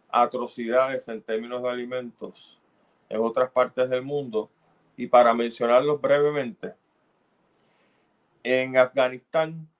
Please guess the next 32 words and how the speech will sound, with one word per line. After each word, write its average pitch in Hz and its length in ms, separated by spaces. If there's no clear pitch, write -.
donde 120 340
está 131 360
reinando 139 400
el 135 120
talibán 135 500
y 127 80
que 117 100
parece 110 380
que 127 80
se 131 100
han 127 140
dado 127 260
la 123 120
vuelta 120 600
a - 140
todo 120 240
lo 127 80
que 131 80
ellos 127 220
decían 147 760
que 113 160
iban 123 340
a 120 60
hacer 120 340
nuevo 120 420
en 101 100
términos 117 440
de 110 100
que 107 120
iban 110 200
a 113 60
ser 113 320